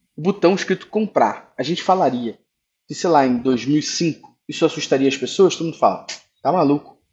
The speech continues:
mas isso assustava. As pessoas achavam que ao clicar em comprar, elas de fato estavam comprando. Uma pessoa que tá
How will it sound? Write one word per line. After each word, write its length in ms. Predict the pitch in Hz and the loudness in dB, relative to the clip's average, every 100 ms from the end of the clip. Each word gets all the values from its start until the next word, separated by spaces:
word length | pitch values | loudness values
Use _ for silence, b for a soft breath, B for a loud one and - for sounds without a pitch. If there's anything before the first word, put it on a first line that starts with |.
| - | 2
mas 160 | 131 | 2
isso 100 | 120 | 2
assustava. 640 | 139 - - 160 135 120 _ _ _ _ | -2 -4 0 2 2 -2 _ _ _ _
As 80 | 113 | -10
pessoas 340 | - 120 151 143 | -6 0 0 2
achavam 480 | 123 - 180 139 113 _ _ - | 2 2 2 2 -6 _ _ -2
que 60 | |
ao 120 | 131 | -2
clicar 380 | - 151 - 175 | 0 -2 2 2
em 60 | 185 | 2
comprar, 360 | 147 127 160 | -4 -2 -2
elas 220 | 170 151 135 | 0 -2 -4
de 100 | 135 | -10
fato 480 | - - 196 - | -8 -4 -4 -4
estavam 400 | 285 - 269 240 | -8 -4 -2 -2
comprando. 520 | 254 339 320 214 170 120 _ _ _ _ _ _ _ _ _ _ _ | -4 -8 -6 -6 -6 -12 _ _ _ _ _ _ _ _ _ _ _
Uma 180 | 220 349 | 0 2
pessoa 340 | 240 185 180 | 4 4 2
que 100 | 165 | 0
tá 520 | - 143 127 - - | 2 4 4 2 -12